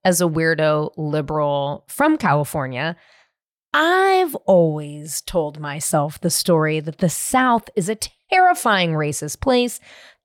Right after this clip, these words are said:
filled with white people with no teeth, but they have very good barbecue. During the pandemic, we saw tons of left coast weirdos flock to cities like Dallas, Nashville, Orlando in search of better tax breaks,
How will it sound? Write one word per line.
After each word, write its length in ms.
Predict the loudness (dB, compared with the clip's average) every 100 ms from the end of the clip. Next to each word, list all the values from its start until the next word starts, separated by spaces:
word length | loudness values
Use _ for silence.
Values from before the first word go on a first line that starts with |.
| 0
filled 460 | 2 2 2 2 4
with 180 | 2
white 300 | 2 2 2
people 320 | -2 -2 0 0
with 160 | 0
no 180 | 0 0
teeth, 480 | -2 -2 -2 -2 -12 _ _ _ _ -2
but 140 | 0
they 100 | 2
have 180 | 2 0
very 240 | -4 -8 -6
good 180 | -6
barbecue. 460 | 0 2 0 -6 -10 -14 -18 _ _ -4
During 280 | 2 4 4
the 80 | 2
pandemic, 600 | 4 4 4 4 2 -2
we 100 | -4
saw 260 | 0 0 0 -4
tons 800 | -12 -14 -10 -2 0 4 4 2
of 260 | -4 -4
left 300 | -2 -2 -2 -2
coast 340 | -2 -2 -6
weirdos 520 | -6 -4 -2 -4 -6
flock 640 | -10 -4 2 4 4 0 -6
to 80 |
cities 420 | -4 -2 -2 -4 -6
like 300 | -8 -10 -2
Dallas, 680 | 2 4 2 0 -4 -10 -4
Nashville, 920 | 0 2 2 0 -4 -8 -4 -2 -4 2
Orlando 760 | 4 4 2 2 2 0 -2 0
in 140 | 2
search 440 | 2 0 -2 -4 0
of 440 | 2 2 -4 -4
better 280 | 0 2 2
tax 340 | 0 -2 -4
breaks, 560 | -2 2 2 -2 -6